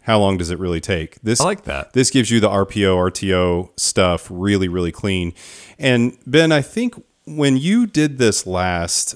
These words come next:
Speaker 1: um, did you, you took it all the way to a, um, uh, to, like, a disaster recovery D N S endpoint, right? Like, D N S tends to be one of the last pieces
Speaker 2: Yeah.
Speaker 1: 'cause, like, on a game day, guess, you know, you don't really wanna switch your live D N S <laughs> over to, uh,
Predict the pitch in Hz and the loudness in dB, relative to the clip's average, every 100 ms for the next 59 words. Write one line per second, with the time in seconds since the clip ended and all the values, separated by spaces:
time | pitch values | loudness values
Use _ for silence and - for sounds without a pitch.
0 | - 104 95 92 90 90 - - - - | -6 -4 -2 -2 -4 -8 -12 -20 -20 -20
1 | - _ _ _ - 127 135 - 175 202 | -20 _ _ _ -8 -6 -6 -4 -4 0
2 | 226 208 170 127 131 127 123 117 110 - | 0 2 0 4 2 4 2 2 2 -2
3 | 113 107 - 101 92 87 87 - 101 92 | 0 -2 -2 -2 0 -2 -6 -8 -6 -4
4 | 87 85 87 _ - 117 107 107 - - | -4 -6 -12 _ -14 -10 -10 -12 -8 0
5 | 135 113 104 98 101 95 120 123 - 110 | 2 4 2 -2 -2 2 2 2 -2 -2
6 | 101 - 131 113 110 104 98 101 107 98 | -4 -2 2 2 2 -4 -4 -2 0 0
7 | 95 92 - - 110 90 87 98 80 76 | 0 0 -2 -4 -4 -4 -4 -6 -6 -4
8 | 95 95 107 - - - - 160 135 131 | -2 0 -2 -6 -16 -8 2 6 6 4
9 | - 113 101 101 101 95 87 90 92 - | 4 0 2 0 2 2 2 2 2 0
10 | 104 92 107 98 104 95 95 101 101 90 | -4 -2 -2 -2 -2 0 -2 -2 -4 0
11 | 101 107 110 120 120 123 127 107 92 - | 0 2 2 2 2 0 -4 -6 -6 -4
12 | 107 98 92 95 95 92 90 90 87 - | 0 0 2 0 -2 -4 -2 -2 -4 -2
13 | 101 92 92 85 87 90 90 90 87 95 | -4 -4 -6 -4 -2 -4 -4 -6 -4 -2
14 | 101 - 113 - 156 - 185 104 101 95 | -2 0 -2 2 0 0 0 0 0 -2